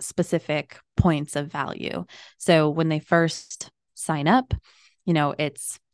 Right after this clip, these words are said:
X amount of days before they hit the first value point, X amount of weeks before they hit the second, and then maybe, like, um, you know, two months before they're considered fully onboarded.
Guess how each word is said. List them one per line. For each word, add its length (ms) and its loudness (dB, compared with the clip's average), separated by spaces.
X 220 -2
amount 240 2
of 80 -6
days 480 2
before 320 -4
they 140 -4
hit 320 -6
the 60 -8
first 260 -2
value 240 -2
point, 500 -4
X 180 -4
amount 160 0
of 60 -4
weeks 240 0
before 280 -4
they 80 -2
hit 120 -4
the 60 -6
second, 560 -4
and 160 0
then 300 -2
maybe, 260 0
like, 320 -4
um, 340 -2
you 140 -2
know, 240 -4
two 240 4
months 320 2
before 320 -4
they're 140 0
considered 520 -4
fully 440 -2
onboarded. 640 -4